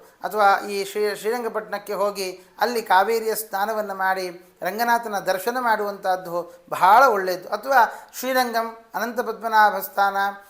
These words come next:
ಅಥವಾ ತ್ರಿವೇಂದ್ರಂ ಇತ್ಯಾದಿಗಳಿಗೂ ಹೋದರೂ ಸಂತೋಷವೇ, ಆದರೆ ರಂಗನಾಥನ, ವಿಶೇಷವಾಗಿ ರಂಗನಾಥನ ದರ್ಶನ, ರಂಗನಾಥ ಸ್ವಾಮಿಯ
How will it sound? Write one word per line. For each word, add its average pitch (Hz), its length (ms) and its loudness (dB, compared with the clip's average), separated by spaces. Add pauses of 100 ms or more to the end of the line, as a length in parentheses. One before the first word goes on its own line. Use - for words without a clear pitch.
(140)
ಅಥವಾ 196 340 0
ತ್ರಿವೇಂದ್ರಂ 220 560 -4
ಇತ್ಯಾದಿಗಳಿಗೂ 254 720 0
ಹೋದರೂ 247 280 0
ಸಂತೋಷವೇ, 220 920 -6
ಆದರೆ 208 240 2
ರಂಗನಾಥನ, 285 600 2
ವಿಶೇಷವಾಗಿ 247 760 0 (340)
ರಂಗನಾಥನ 233 680 0
ದರ್ಶನ, 190 400 -2 (400)
ರಂಗನಾಥ 233 480 0
ಸ್ವಾಮಿಯ 190 480 -2